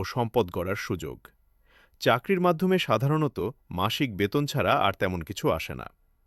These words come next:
কিন্তু ব্যবসায় লাভ, সম্পদ, অ্যাসেট, ব্যবসার বিস্তার, প্যাসিভ ইনকাম সবই তৈরি করা যায়। ব্যবসা হল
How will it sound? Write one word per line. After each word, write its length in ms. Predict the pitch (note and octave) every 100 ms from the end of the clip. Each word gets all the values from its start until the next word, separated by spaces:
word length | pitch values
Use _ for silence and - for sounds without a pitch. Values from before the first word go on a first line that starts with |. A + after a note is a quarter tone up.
| -
কিন্তু 180 | A#2 F#2+
ব্যবসায় 500 | D#2+ E2 - C#3+ G2 - _ _ -
লাভ, 340 | F#2 F#2 F#2+ F#2 - _
সম্পদ, 580 | - - G#2 F#2 F#2 F2 E2+ _ -
অ্যাসেট, 440 | G2 - G2+ E2 - _ -
ব্যবসার 360 | E2+ F#2+ - G2
বিস্তার, 420 | F2 A2 A2+ F2 F2 _ _
প্যাসিভ 340 | - A2 - C3
ইনকাম 320 | G2+ E2+ C2+ - _ _ -
সবই 360 | - C#3 D#3+
তৈরি 260 | D#3+ G#2 F2
করা 240 | - D#2
যায়। 240 | D2 - - _ _ _ _ _ _ -
ব্যবসা 400 | E2+ G2+ - F3
হল 220 | D#3+ D3+